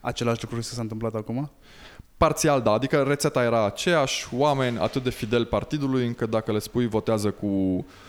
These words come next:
Speaker 2: cai verzi pe pereți”, ei se duc frumos la secția de votare, rămân singuri în, uh, cabina de vot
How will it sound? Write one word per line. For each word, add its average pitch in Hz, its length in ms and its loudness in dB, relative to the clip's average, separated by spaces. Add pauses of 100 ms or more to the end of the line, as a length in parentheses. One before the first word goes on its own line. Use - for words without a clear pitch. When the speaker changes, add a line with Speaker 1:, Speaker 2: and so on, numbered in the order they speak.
(180)
Speaker 2:
cai 113 180 2
verzi 104 200 0
pe 190 100 0
pereți”, 160 500 0
ei 120 80 0
se 117 140 -4
duc 120 160 -2
frumos 110 380 -2
la 98 100 -2
secția 101 320 -2
de 98 80 0
votare, 113 680 0 (140)
rămân 120 320 -2
singuri 107 440 0
în, 95 200 0
uh, 95 340 -2
cabina 107 340 -2
de 95 100 -2
vot 120 260 0